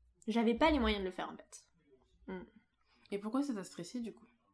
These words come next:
Speaker 1: Ça m'a stressée parce que,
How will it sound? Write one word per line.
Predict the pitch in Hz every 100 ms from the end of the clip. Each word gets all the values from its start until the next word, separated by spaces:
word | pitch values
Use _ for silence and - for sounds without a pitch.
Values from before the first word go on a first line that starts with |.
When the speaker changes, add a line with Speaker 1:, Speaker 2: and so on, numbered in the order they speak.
| - - _ _ - - - - _ _ -
Speaker 1:
Ça | - 294
m'a | 285
stressée | 285 - - 277 - 349 349 339
parce | 294 233 233
que, | - - 254 254 247 247 240 240 233 233 233 233 233 233 220